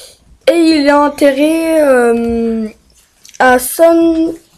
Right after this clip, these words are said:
Caltado, euh, Semetewi à Modène.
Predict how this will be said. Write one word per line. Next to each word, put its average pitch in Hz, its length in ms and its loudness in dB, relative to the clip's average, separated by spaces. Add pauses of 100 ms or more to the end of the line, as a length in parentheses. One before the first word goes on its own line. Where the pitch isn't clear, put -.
(320)
Caltado, 302 1000 0 (1000)
euh, 226 340 4 (100)
Semetewi 285 1120 0
à 247 80 2
Modène. 240 520 2